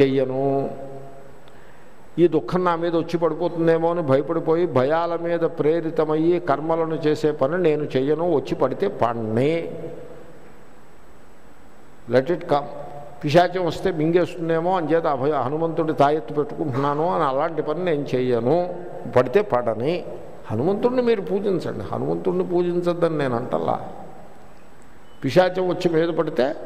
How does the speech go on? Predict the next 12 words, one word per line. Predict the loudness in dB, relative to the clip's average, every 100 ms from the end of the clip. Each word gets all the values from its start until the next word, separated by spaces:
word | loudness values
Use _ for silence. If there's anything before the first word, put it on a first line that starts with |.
| 0 2
పడని. | 4 0 2 0 0 -6 -10 -12 -12 -14 -14 -14 -14 -14 -14 -14 -14 -14 -10 -4
You | 0
try | 2 2
this. | 0 -2 -2 -8 -10 -12 -14 -14 -14 -6 -4
You | 0
try. | 2 2 -4 -6 -10 -12 -14 -14 -14 -14 -14 -14 -14 -14 -14 -14 -14 -14 -14 -14 -14 -14 -14 -4
ట్రై | 0 2
చేస్తే | 2 2 2
ఏమవుతుందేమో | 2 2 -2 2 2 4 2
మీరే | 4 4 2
చెప్పండి, | 2 -4 -2 -2
ట్రై | 0 0